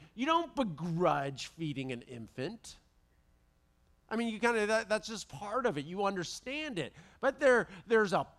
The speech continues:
point where you just look at the, you know, an infant who's now, you know, eight, nine years old, and it's like, "Dude, cut your own waffle. Stick a fork in it, put it in your mouth, chew."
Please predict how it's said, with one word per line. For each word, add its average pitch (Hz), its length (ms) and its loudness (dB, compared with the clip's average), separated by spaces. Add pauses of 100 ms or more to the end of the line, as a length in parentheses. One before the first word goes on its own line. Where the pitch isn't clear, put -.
point 302 680 -2
where 190 140 0
you 185 120 -2
just 160 280 -6 (100)
look 302 320 -8
at 240 160 -8
the, 185 260 -6
you 180 140 0
know, 160 160 2
an 151 80 -2
infant 208 500 -4
who's 170 320 -4
now, 175 480 2 (240)
you 156 120 -2
know, 147 200 -2
eight, 190 320 -2
nine 180 320 0
years 160 240 -2
old, 226 460 0
and 156 140 -2
it's 151 160 -8
like, 156 160 -4 (100)
"Dude, 214 400 -6 (680)
cut 196 280 -2
your 196 220 -2
own 147 360 0 (160)
waffle. 95 580 -10 (1120)
Stick - 540 -6
a 226 60 0
fork 143 440 -4
in 123 140 -6
it, 120 160 -6 (180)
put 175 240 -4
it 190 140 -4
in 208 100 -8
your 202 140 -2
mouth, 131 380 0 (480)
chew." 131 340 -6